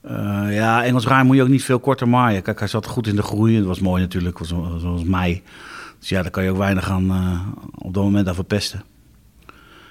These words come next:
En we hadden er echt, eh, als we 's ochtends maaiden, hadden we er 's middags weer een bak af, zeg maar.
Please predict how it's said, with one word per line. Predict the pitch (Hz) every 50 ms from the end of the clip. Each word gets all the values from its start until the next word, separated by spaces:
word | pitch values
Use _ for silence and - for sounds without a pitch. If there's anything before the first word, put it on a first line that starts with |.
| - -
En | - -
we | 92 90
hadden | 85 92 101 98 95 87
er | 90
echt, | - 92 98 - 71 - 104
eh, | 98
als | 98 87 95 -
we | -
's | 95 -
ochtends | - 110 92 104 92
maaiden, | 101 110 107 107 104 95 92 92
hadden | 90 98 98 92
we | 92
er | 92 92
's | -
middags | 107 104 98 98 95
weer | 104 104
een | 101 98
bak | 92 85 80 -
af, | 82 78 - - -
zeg | - 90 78
maar. | 80 80 80